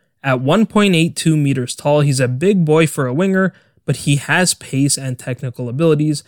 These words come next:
at the same time. Zerbin is a Napoli youth product, so he would be considered a club-grown player,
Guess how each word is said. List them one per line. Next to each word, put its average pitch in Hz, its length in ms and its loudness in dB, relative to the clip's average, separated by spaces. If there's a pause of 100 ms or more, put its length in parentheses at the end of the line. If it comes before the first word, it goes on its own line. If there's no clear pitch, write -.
(260)
at 117 300 -8
the 127 100 -6
same 113 400 -4
time. 127 500 -4 (380)
Zerbin 139 500 2
is 135 220 -2
a 131 120 0
Napoli 170 480 0
youth 165 340 0
product, 143 420 0
so 143 160 0
he 127 160 -4
would 139 300 0
be 185 100 0
considered 147 480 0
a 135 180 -4
club-grown 127 760 -4
player, 196 440 0